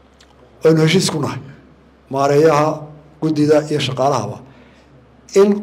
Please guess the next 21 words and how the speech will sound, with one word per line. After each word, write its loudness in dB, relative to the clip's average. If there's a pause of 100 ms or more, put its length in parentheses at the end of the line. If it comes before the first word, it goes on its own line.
(120)
qof 2
waliba 2
qofka 0
uu 2
xukumo -4 (160)
uu -6
ka -4
sarreeyo -6 (1600)
ama 2
uu 6
aqoon 4
ahaan 4
u 2
maamulo, 0 (1200)
in 4
uu 4
ku 2 (100)
ilaaliyo 6
qofkaasi 0 (140)
inuu 2
shuruucdii 0